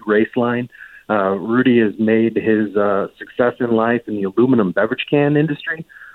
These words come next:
So Raceline and Associates is the world's leader in modular construction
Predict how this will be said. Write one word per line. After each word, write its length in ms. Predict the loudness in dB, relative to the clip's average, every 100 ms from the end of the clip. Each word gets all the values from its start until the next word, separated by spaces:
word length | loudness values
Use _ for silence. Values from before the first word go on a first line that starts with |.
| _
So 320 | 2 2 0 0
Raceline 440 | 0 2 2 2
and 100 | 2
Associates 600 | -2 0 0 2 -2 -2
is 120 | -4 -6 -2
the 400 | -2 0 -4 -6
world's 360 | 0 2 2 0
leader 300 | 0 2 2
in 80 | 0
modular 500 | 0 -2 -2 0 0
construction 880 | -2 -6 -2 -2 -2 -2 0 0